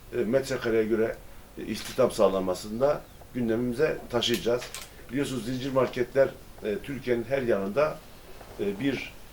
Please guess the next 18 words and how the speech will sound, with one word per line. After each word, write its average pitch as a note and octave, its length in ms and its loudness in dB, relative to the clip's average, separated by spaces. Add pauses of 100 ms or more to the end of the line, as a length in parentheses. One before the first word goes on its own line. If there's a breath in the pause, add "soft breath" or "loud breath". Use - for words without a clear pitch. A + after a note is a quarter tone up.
(320 loud breath)
e, A2+ 60 0 (960)
anormal C3+ 400 6
bir A2 40 -4
şekilde A2+ 560 2 (1300)
çoğalıyor. B2 560 10 (1500 loud breath)
Art-, A#2 240 4
eskiden B2 520 2
mahallelerde C3+ 600 2
birer B2 220 6
tane A2 220 2
vardı. A#2+ 200 4
Şimdi B2 180 -4
her D3+ 100 4
sokakta, A2+ 580 0
hatta B2 320 4
böyle A#2 200 4 (640)
köylere C3+ 380 6
kadar B2+ 320 2